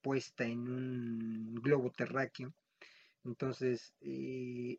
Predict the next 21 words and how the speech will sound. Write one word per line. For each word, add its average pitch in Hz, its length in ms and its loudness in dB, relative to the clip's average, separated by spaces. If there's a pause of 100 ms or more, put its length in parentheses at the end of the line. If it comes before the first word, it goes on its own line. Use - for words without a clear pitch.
(120)
eh, 120 600 0
"El 127 120 0
mundo 147 240 4
es 135 100 2
tuyo", 151 480 6 (140)
y 143 120 -4
de 139 120 4
hecho 139 240 4
es, 135 220 4 (920)
va 135 120 4
cayendo 139 340 4
la 131 80 4
frase 127 360 2
y - 20 -2
con 127 200 -2
eso 123 200 -2
va 123 80 4
cerrando 120 420 0
la 120 120 0
película. 143 520 0 (1400)
Eh, 127 540 4